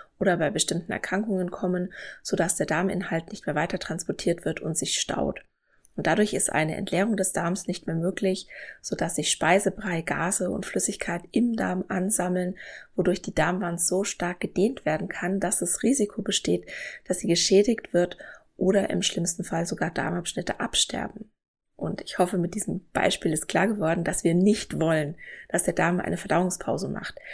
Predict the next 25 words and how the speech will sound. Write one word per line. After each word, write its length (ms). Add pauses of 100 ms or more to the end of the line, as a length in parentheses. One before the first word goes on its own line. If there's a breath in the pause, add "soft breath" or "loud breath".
(160 loud breath)
Dafür 260
ist 140
er 80
ja 120
auch 60
gar 140
nicht 200
ausgelegt. 600 (360 loud breath)
Na, 100
natürlich 420
gibt 180
es 160 (320 loud breath)
Zeiten 460 (160)
am 160
Tag, 480
wo 40
der 100
Darm 340 (120)
mehr 220
arbeitet, 520
beispielsweise 580
direkt 340
nach 160
einer 160
Mahlzeit 560